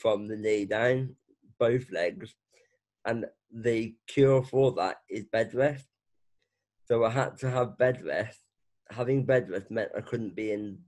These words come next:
the classroom. So guess what? I failed it because I couldn't be in the classroom and learn. To date,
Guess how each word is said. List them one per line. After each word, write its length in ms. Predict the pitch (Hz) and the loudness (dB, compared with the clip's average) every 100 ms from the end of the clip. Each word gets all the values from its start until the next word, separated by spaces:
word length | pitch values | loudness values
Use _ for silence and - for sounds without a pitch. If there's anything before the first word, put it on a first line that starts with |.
| _ - | _ -18
the 80 | 95 | -10
classroom. 600 | 120 117 - 131 143 139 _ _ _ _ _ _ _ _ _ _ | -8 -6 0 0 0 -4 _ _ _ _ _ _ _ _ _ _
So 160 | - 123 | -4 2
guess 260 | 131 127 | 2 2
what? 260 | 135 151 - _ _ _ _ _ _ | 4 2 2 _ _ _ _ _ _
I 60 | 123 | -6
failed 340 | - 120 123 | 2 4 6
it 220 | 131 104 - _ _ 110 | 4 0 -4 _ _ -8
because 260 | 123 123 | -4 0
I 80 | 107 | -2
couldn't 320 | 104 117 104 | -2 -6 -4
be 80 | 110 | -4
in 80 | 107 | -2
the 100 | 107 | -4
classroom 460 | 104 95 123 107 | -6 -8 -8 -4
and 100 | 101 110 | -2 2
learn. 320 | 127 131 131 _ _ _ _ - | 4 2 -2 _ _ _ _ -6
To 100 | 127 | 0
date, 480 | 143 92 92 - | 2 2 -2 -8